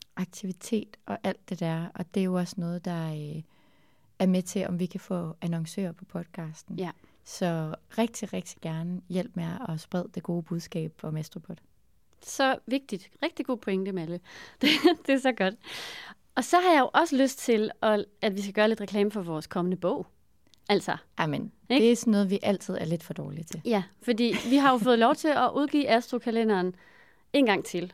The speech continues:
Speaker 2: Altså,
Speaker 1: Ja.
Speaker 2: men for næste år selvfølgelig. Så Astrokalenderen tyve seksogtyve udkommer den tredje september i
Speaker 1: Mm.
Speaker 2: år.
Speaker 1: Ja. Og prøv lige at være med til at løfte den her kalenderbog lige så flot, som I gjorde sidste år.
Speaker 2: Mm.
Speaker 1: Fordi vores store drøm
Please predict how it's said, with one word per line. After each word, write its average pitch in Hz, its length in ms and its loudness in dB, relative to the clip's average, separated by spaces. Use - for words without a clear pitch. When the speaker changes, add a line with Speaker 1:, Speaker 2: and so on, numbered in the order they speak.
Speaker 2:
Altså, 185 220 4
Speaker 1:
Ja. 160 60 0
Speaker 2:
men 202 200 4
for 190 140 -4
næste 190 300 2
år 170 100 0
selvfølgelig. 196 380 -2
Så - 120 -6
Astrokalenderen 240 680 2
tyve 254 280 -4
seksogtyve 226 720 -4
udkommer 226 540 0
den 185 160 -2
tredje 202 420 2
september 196 580 -4
i 180 140 2
Speaker 1:
Mm. 160 60 0
Speaker 2:
år. 160 240 0
Speaker 1:
Ja. 156 120 -4
Og 185 120 0
prøv 269 220 2
lige 220 460 6
at 185 100 2
være 175 140 4
med 180 200 4
til 180 180 -2
at 175 100 2
løfte 170 340 -4
den 165 100 0
her 165 220 -2
kalenderbog 170 520 2
lige 208 180 4
så 220 120 -2
flot, 165 300 -2
som 156 160 -4
I 156 60 -6
gjorde 160 200 -2
sidste 170 380 -6
år. 160 60 0
Speaker 2:
Mm. 190 180 -4
Speaker 1:
Fordi 180 200 -2
vores 190 580 2
store 175 460 -2
drøm 165 280 -2